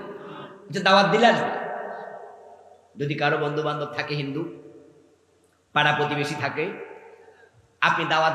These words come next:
দিবেন, আসবে না। যদি গলায় গামছা লাগায় টান মারেন, "রাম রাম" কইয়া যাবো, কাছিল্লা চিৎকার দিয়ে। জিজ্ঞাসা করবেন, "কিরে ভাই, তোদের দুর্গা পূজা আমরা সবাই মিলা দেখতে যাই, বাতাসা খাই,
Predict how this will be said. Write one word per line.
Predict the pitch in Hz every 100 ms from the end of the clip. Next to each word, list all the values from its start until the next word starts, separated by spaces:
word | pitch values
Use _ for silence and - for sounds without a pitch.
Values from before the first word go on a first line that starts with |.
| 147
দিবেন, | 139 123
আসবে | 131 190
না। | 170 - - - - - _ _ _ _ _ _ _ _ _ 165
যদি | 202 220
গলায় | 208 208 208
গামছা | 190 196 214
লাগায় | 220 214 214 214
টান | 214
মারেন, | 196 180 175 160
"রাম | 165 190 196
রাম" | 190 170
কইয়া | 165
যাবো, | 160 160
কাছিল্লা | 147 143 135 120 113
চিৎকার | - 107 123
দিয়ে। | 165 - - - - - _ _ _ _ _ _ _ _ _ _ _
জিজ্ঞাসা | 143 143 156
করবেন, | 156 151 151 143
"কিরে | 160
ভাই, | 147 156 180 170 -
তোদের | 151 156
দুর্গা | 151 156 151
পূজা | 147 135 139
আমরা | 139 147
সবাই | 151 143 147
মিলা | 143 147
দেখতে | 143 143 143 139
যাই, | 135 131 127 127 -
বাতাসা | 127 127 131 135
খাই, | 135 135 131 131